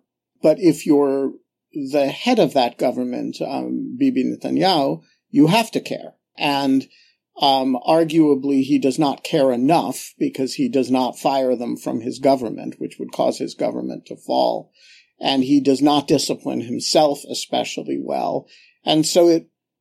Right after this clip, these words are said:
you know, he can say what the policies are and aren't, which he has done. And he's made clear that they do not have a policy of driving Palestinians out of Gaza. And they do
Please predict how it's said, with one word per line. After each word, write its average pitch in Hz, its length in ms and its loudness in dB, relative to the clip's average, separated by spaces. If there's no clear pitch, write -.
you 214 160 4
know, 170 200 6
he 165 240 0
can 160 240 2
say 151 560 4
what 156 420 2
the 143 80 0
policies 151 720 0
are 147 340 4
and 131 140 0
aren't, 135 500 0
which 127 220 -4
he 175 140 -2
has 170 240 0
done. 127 340 0
And 135 140 -2
he's 127 200 -4
made 131 280 0
clear 139 340 0
that 123 220 0
they 127 100 4
do 123 160 4
not 131 240 4
have 127 160 0
a 127 80 -2
policy 127 600 -2
of 123 160 -4
driving 123 400 0
Palestinians 123 760 -4
out 127 160 -4
of 123 120 -12
Gaza. 127 380 -2
And 123 220 -4
they 127 100 -4
do 127 260 -2